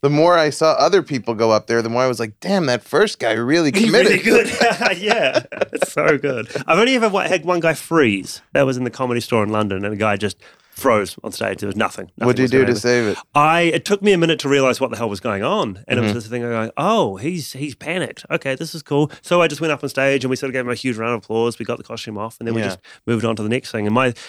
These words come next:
Speaker 2: my thing was that I didn't want to draw attention to it because he wa-, it was bad for him. And he was fine after the show. He just went, something happened. He didn't know what to do. And then he just panicked. And it was like, "Okay, it doesn't matter. It's fine. Show was all good." <laughs>
Speaker 1: It's so cool that you kinda created a show that's also a show for you to watch.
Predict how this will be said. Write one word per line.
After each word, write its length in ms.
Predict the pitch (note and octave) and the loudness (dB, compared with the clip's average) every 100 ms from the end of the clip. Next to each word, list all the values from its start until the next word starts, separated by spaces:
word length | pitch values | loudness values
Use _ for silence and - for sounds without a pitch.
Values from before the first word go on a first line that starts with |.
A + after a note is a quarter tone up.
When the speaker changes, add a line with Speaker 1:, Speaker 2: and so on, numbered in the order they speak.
| - | -4
Speaker 2:
my 100 | E3 | -2
thing 140 | F3+ | 0
was 100 | D#3+ | 0
that 160 | C#3+ C3+ | 0 0
I 60 | B2 | 0
didn't 220 | C3 C#3 | -2 0
want 100 | C3 | 2
to 60 | |
draw 240 | A2+ A#2 A2+ | 0 0 -2
attention 500 | - A#2 A#2+ - C#3 | -2 -8 -8 -8 -8
to 140 | E3+ | -4
it 140 | F#3 - | -4 -4
because 240 | B2+ A2+ | -4 -4
he 100 | A#2 | -2
wa-, 60 | A#2 | -2
it 140 | A#2 | -2
was 120 | A2 A#2 | -4 -8
bad 300 | A2+ G#2 A2 | -6 -6 -6
for 100 | - | -6
him. 220 | A2+ C3 | -6 -6
And 120 | D3 E3+ | -6 -4
he 120 | F#3+ | -4
was 100 | E3+ | -6
fine 320 | - G#3 E3+ | -2 0 2
after 220 | A#2+ A2+ | 0 -2
the 80 | G#2+ | -8
show. 240 | - C#3 A2 | -6 -2 -2
He 100 | G#2 | -4
just 200 | A#2 A#2 | -6 -6
went, 140 | G#2+ - - _ _ - | -8 -10 -20 _ _ -16
something 340 | - A#2+ G2+ F#2 | -8 -6 -6 -6
happened. 320 | G2+ A2+ A#2+ | -6 -6 -8
He 80 | G2+ | -6
didn't 160 | G2+ | -6
know 100 | G2+ | -6
what 160 | G2 G#2 | -8 -8
to 100 | - | -8
do. 340 | G2 A#2 C3 B2+ - | -4 -2 -2 -6 -12
And 100 | F#2+ | -10
then 80 | G2 | -8
he 40 | |
just 160 | G2+ - | -10 -12
panicked. 440 | G#2 C#3+ A2+ - | -12 -12 -14 -14
And 80 | B2+ | -14
it 20 | |
was 80 | G#2 | -10
like, 120 | A2 | -10
"Okay, 340 | B2+ D#3+ C3 D#3+ | -8 -10 -10 -10
it 120 | E3 | -10
doesn't 200 | B2+ C3 | -12 -10
matter. 180 | B2+ E3 | -10 -10
It's 160 | - | -14
fine. 300 | - D3+ D#3 - - - | -12 -12 -12 -18 -20 -12
Show 180 | - B2+ | -4 -2
was 120 | B2+ | -2
all 80 | C#3 | -4
good." 240 | D3+ D3 | -6 -8
<laughs> 40 | - - - G3 - - | -8 -8 -6 -6 -4 -4
Speaker 1:
It's 140 | C#3+ - | -4 2
so 140 | A3+ | 2
cool 160 | A#3 A#3+ | 4 4
that 80 | G#3 | 4
you 100 | E3+ | 2
kinda 280 | - F#3+ F#3 | 0 2 2
created 380 | - F3+ G3+ | 2 2 2
a 60 | D#3+ | 0
show 300 | C3+ F3 F#3 | 0 2 4
that's 180 | D3 C#3+ | 2 0
also 320 | - D#3 E3 | 2 0 0
a 40 | C#3+ | -2
show 240 | - E3 | 0 0
for 160 | D#3 D#3 | 0 -6
you 200 | D3 F3+ | -2 0
to 80 | C3+ | 2
watch. 360 | A2 G#2+ - | 0 -2 -6